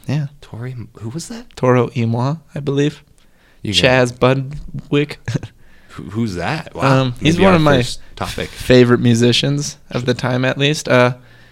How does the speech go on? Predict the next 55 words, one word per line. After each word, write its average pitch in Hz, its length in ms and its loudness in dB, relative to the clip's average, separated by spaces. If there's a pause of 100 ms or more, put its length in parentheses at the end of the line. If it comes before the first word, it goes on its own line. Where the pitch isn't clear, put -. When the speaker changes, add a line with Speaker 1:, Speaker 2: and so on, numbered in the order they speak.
(120)
Speaker 1:
he, 151 220 0
uh, 156 300 4 (320)
he's 170 140 0
a 175 40 0
big 160 460 0
bedroom 131 340 2
producer. 127 320 2
He 135 80 4
has 131 80 2
a 135 60 -2
lot 127 140 2
of, 123 180 -2 (200)
at 131 180 2
least 139 160 2
that's 127 160 0
how 120 100 4
he 117 60 0
started 117 280 2
out. 120 180 0
He 123 60 -2
went 120 160 0
Speaker 2:
Yeah. - 60 -6
Speaker 1:
to, 123 40 -2
like, 120 120 -4
the 120 80 -4
University 123 400 2
of 127 80 0
South 120 240 -2
Carolina, 120 600 0 (500)
uh, 113 180 0
moved 117 260 2
out 117 180 0
to - 80 -2
L 117 220 2
A. 117 240 2 (180)
Speaker 2:
Okay. 95 300 -8 (240)
Speaker 1:
He, 131 260 0
uh, 131 300 2 (400)
he's - 80 -20
pretty 196 220 4
good. 208 180 4
He 135 80 4
has, 135 240 4
uh, 127 340 4
one 131 200 0
of 139 60 0
my 135 100 2
favorite 131 280 2
albums 127 300 2
of 120 80 -2
all 123 140 6
time, 143 280 0
Anything 120 520 0
in 120 120 -2
Return. 123 460 -2